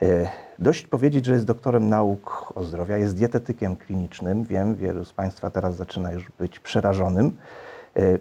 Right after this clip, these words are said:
przez wiele lat była związana z Instytutem Żywności i Żywienia, zanim ten rzecz nie został wchłonięty przez Państwowy Zakład Higieny.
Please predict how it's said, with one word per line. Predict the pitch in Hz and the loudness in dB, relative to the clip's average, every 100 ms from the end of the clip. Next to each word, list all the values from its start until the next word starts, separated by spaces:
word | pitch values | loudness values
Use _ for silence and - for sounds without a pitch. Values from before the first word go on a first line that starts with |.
| - | -2
przez | - 127 104 | -6 -4 0
wiele | 151 151 | 4 4
lat | 127 117 | 4 2
była | 98 107 95 | 0 2 2
związana | 98 98 107 98 | 0 0 2 2
z | 90 | 0
Instytutem | 98 - 117 107 101 92 | -6 -6 -4 -2 -2 -2
Żywności | 98 101 98 92 - - 92 92 | -2 0 0 0 -10 -8 -6 -4
i | |
Żywienia, | 95 92 92 107 95 90 | -4 -2 2 2 2 0
zanim | 139 120 113 101 95 - | 0 2 2 0 -2 -4
ten | - 110 107 | 0 2 2
rzecz | 98 101 95 | 2 0 0
nie | 104 101 | 0 2
został | 104 - 101 | 2 2 -2
wchłonięty | - 110 107 104 101 | 0 2 4 4 0
przez | 101 - 95 - | -4 -2 -2 -2
Państwowy | 101 95 - 104 95 90 | -2 -2 -2 -2 0 0
Zakład | 90 90 - - | -2 -6 -8 -14
Higieny. | _ - - - 165 | _ -18 -16 -2 -2